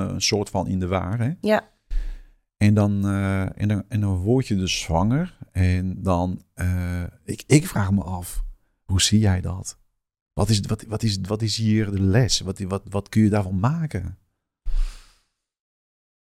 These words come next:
Speaker 2: Ja, eh, dat was natuurlijk, eh, eh, ook een enorm groot wonder. En daar hebben we ook he-, ik heb daar ook heel veel van geleerd als ik terugkijk nu.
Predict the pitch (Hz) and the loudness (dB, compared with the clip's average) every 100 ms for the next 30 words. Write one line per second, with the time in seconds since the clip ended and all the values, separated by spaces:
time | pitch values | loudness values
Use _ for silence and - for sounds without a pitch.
0 | _ - 165 190 175 - - 175 175 170 | _ 2 6 6 4 -2 0 4 4 4
1 | 170 170 175 175 180 - - 143 - - | 2 0 0 0 -2 -4 0 0 0 -4
2 | 92 135 156 - 160 - 113 165 170 190 | -2 0 0 -2 -2 0 2 2 4 4
3 | 185 180 165 180 202 262 - - _ _ | 2 0 0 0 2 2 0 -16 _ _
4 | _ _ _ _ _ _ - 170 160 160 | _ _ _ _ _ _ 2 6 6 6
5 | 165 151 143 143 143 175 160 156 156 151 | 2 2 0 0 -2 -2 -2 -2 0 2
6 | 156 233 180 139 143 180 226 - 135 - | 6 6 6 0 0 4 4 2 -4 0
7 | 151 - 107 95 123 101 | 0 0 -6 -8 -10 -12